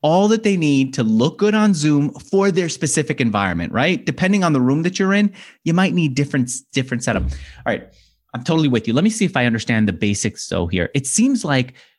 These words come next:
you constantly come up with these ideas, almost like you're flexing your entrepreneurial muscle. So when you're hit with a big problem, like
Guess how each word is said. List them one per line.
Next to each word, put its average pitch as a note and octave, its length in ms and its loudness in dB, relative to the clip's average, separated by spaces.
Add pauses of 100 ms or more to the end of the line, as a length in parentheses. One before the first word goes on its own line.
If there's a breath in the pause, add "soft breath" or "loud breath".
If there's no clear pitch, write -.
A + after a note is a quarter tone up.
you F3 240 0
constantly G#3+ 480 -2
come F#3 180 -2
up D#3 100 -2
with D#3 120 -2
these C3+ 180 0
ideas, A#2 640 0
almost A3+ 420 0
like D3+ 200 -2
you're B2 120 2
flexing D3+ 760 -2
your C3+ 140 0
entrepreneurial B2 920 0
muscle. A2 460 0
So - 160 -2
when C#3+ 260 0
you're C#3+ 140 2
hit A3+ 340 -2
with D#3+ 180 0
a C#3+ 60 -2
big D#3+ 420 -2
problem, C3 600 0
like C3 400 -2